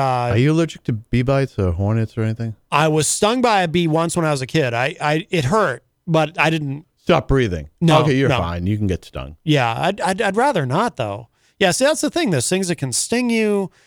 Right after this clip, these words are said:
Speaker 2: There's all kinds of things that can go wrong in the woods.
Speaker 1: Mm.
Speaker 2: You know, I just wanna, can we just pave the entire earth?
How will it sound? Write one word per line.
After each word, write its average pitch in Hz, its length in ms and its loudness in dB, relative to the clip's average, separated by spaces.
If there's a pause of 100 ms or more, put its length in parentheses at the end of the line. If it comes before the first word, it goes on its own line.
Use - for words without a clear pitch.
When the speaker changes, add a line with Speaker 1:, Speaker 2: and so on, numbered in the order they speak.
(140)
Speaker 2:
There's 214 140 -2
all 330 140 2
kinds 277 320 -2
of 165 80 -2
things 135 220 0
that 123 80 -4
can 135 120 -2
go 127 140 0
wrong 156 320 0
in 135 80 -2
the 113 80 -2
woods. 113 580 -4
Speaker 1:
Mm. 90 280 -6 (140)
Speaker 2:
You 127 120 -8
know, 156 200 0
I 151 140 0
just 180 240 -2
wanna, 170 340 0 (220)
can 202 140 0
we 285 100 2
just 294 260 0
pave 180 440 0
the 160 100 -2
entire 147 420 -2
earth? 135 460 -6